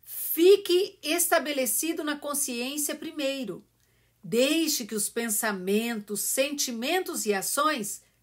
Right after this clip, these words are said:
fiquem em harmonia. Tudo mais desabrochará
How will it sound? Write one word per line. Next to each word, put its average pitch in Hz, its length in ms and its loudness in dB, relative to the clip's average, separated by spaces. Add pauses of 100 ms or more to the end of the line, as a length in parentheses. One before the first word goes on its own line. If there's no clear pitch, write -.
fiquem 370 440 4
em 233 100 -2
harmonia. 202 680 -2 (720)
Tudo 381 540 6
mais 254 600 2 (140)
desabrochará 214 920 -2